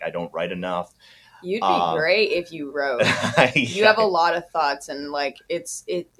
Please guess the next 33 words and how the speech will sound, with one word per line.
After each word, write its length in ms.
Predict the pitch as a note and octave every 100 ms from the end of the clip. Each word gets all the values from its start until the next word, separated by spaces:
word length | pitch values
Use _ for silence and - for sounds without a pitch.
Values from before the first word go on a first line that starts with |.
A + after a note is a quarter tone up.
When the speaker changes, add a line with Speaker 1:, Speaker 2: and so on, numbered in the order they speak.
| -
Speaker 2:
it 220 | E3+ E3 -
all 200 | D#3+ -
organizes 640 | D#3 D3+ D3+ C#3 C#3+ C#3
when 140 | C#3 C#3
you 80 | _
put 100 | C#3
it 80 | -
on 120 | -
paper. 480 | - G#2+ - - -
Speaker 1:
Yeah. 260 | C#3+ F3 B2
So 200 | - B2
tell 260 | D#3+ E3 D3
us, 200 | - -
so, 120 | -
Speaker 2:
Yeah. 380 | F#3 F#3+ D3+ B2
Speaker 1:
so, 140 | C3+
so, 180 | - C3
so 40 |
tell 180 | B2+ D3+
me, 140 | C#3+ A2+
tell 180 | B2+
me 120 | B2 A2+
about 320 | F#2+ G2 -
that 260 | F2 F2
to 60 | E2
help 240 | G2+ -
me 180 | G2 G#2
and 120 | F2+
help 220 | F2 F#2 -
others 320 | F#2 E2+ E2
as 100 | E2
far 280 | - F#2+ F2
as 260 | E2+ -